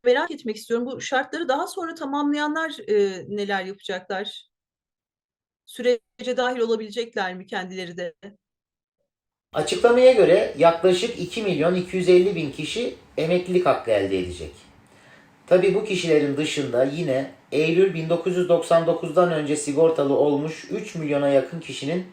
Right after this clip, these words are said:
Speaker 2: varlığından söz ediliyor. Bu kişiler de zaman içerisinde ya sigortalılık süresini ya da prim gününü tamamladıktan sonra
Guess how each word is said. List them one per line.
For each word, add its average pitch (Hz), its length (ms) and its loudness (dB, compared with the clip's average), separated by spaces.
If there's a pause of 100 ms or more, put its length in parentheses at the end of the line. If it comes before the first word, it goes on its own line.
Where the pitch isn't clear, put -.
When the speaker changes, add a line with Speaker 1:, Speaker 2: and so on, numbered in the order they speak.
Speaker 2:
varlığından 123 560 4
söz 92 260 -6
ediliyor. 73 400 -10 (560)
Bu 240 120 -2
kişiler 135 560 2
de 120 160 -2 (160)
zaman 180 420 4
içerisinde 107 720 0 (400)
ya 214 140 8
sigortalılık 180 720 4
süresini 98 560 -6 (340)
ya 190 180 4
da 185 200 6
prim 190 340 -2
gününü 131 320 -4
tamamladıktan 127 800 0
sonra 131 500 -2